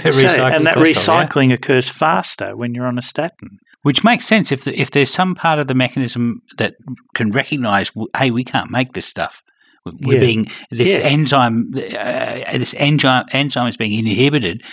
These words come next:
Speaker 1: We just
Speaker 2: Yes.
Speaker 1: can't produce any more of
Speaker 2: Yeah.
Speaker 1: it. We're just gonna have to go back in and recycle the stuff
Speaker 2: Yeah,
Speaker 1: we've
Speaker 2: make
Speaker 1: got and
Speaker 2: sure
Speaker 1: send
Speaker 2: that
Speaker 1: it all
Speaker 2: it's,
Speaker 1: out."
Speaker 2: make sure that it's constantly available.
Speaker 1: Yeah.
Speaker 2: Yeah.
Speaker 1: That makes a lot of sense. 'Cause the, I, I, I, I'm aware of the biochemical pathways.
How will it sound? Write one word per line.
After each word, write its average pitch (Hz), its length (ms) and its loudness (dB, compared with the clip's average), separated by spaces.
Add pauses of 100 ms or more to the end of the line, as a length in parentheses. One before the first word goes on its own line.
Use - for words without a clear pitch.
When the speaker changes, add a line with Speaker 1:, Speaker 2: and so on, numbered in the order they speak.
(120)
Speaker 1:
We 123 120 4
just 139 180 4
Speaker 2:
Yes. - 40 -10
Speaker 1:
can't 120 260 -2
produce 117 360 -2
any 120 160 0
more 87 220 -4
of 175 80 0
Speaker 2:
Yeah. 135 60 4
Speaker 1:
it. 101 120 -2 (240)
We're 123 120 2
just 156 160 2
gonna 123 160 -2
have 117 160 -2
to - 100 -10
go 107 160 0
back 110 240 -2
in 127 120 -4
and 110 60 -8
recycle 110 460 -2
the 107 80 -12
stuff - 160 0
Speaker 2:
Yeah, 143 80 2
Speaker 1:
we've 110 100 -2
Speaker 2:
make 127 120 2
Speaker 1:
got - 20 4
and 117 80 2
Speaker 2:
sure - 160 4
Speaker 1:
send 120 120 4
Speaker 2:
that 120 100 4
Speaker 1:
it 117 80 4
all 131 120 4
Speaker 2:
it's, 147 40 4 (160)
Speaker 1:
out." - 40 -16
Speaker 2:
make 127 280 2
sure 127 240 4
that 117 80 0
it's 107 160 -4
constantly 127 600 0
available. 113 580 0
Speaker 1:
Yeah. 127 320 -4 (120)
Speaker 2:
Yeah. 135 160 -4 (160)
Speaker 1:
That 143 80 -4
makes 175 220 -4
a - 20 -6
lot 90 100 -8
of 87 60 -8
sense. - 460 -10
'Cause 147 180 -2
the, 151 180 0
I, 147 100 0
I, 143 560 -2
I, - 120 -4
I'm 139 140 2
aware 165 220 6
of 170 60 2
the 147 60 0
biochemical 123 480 0
pathways. 104 640 -2